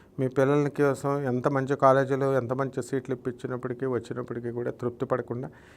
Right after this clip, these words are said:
ఇంకా సీట్లు, ఇంకా యూనివర్సిటీలు అంటూ పరిగెడుతూ ఉంటారు. కాబట్టి మనశ్శాంతి అనేటటువంటిది, మనస్తృప్తి అనేటటువంటిది ఈ సింహరాశి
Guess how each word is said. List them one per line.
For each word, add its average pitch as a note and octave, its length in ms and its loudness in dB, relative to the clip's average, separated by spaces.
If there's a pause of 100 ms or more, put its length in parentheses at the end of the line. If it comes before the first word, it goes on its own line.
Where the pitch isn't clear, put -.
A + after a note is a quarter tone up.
(160)
ఇంకా C#3 280 8
సీట్లు, E3+ 340 4
ఇంకా D3 340 8
యూనివర్సిటీలు C3+ 680 2 (100)
అంటూ A#2+ 220 -4
పరిగెడుతూ A#2+ 560 -2 (180)
ఉంటారు. A#2 360 -4 (580)
కాబట్టి C3 500 2 (120)
మనశ్శాంతి E3 800 4
అనేటటువంటిది, D3+ 540 2
మనస్తృప్తి C3 640 2
అనేటటువంటిది D3+ 840 4
ఈ - 20 2
సింహరాశి A#2 460 -4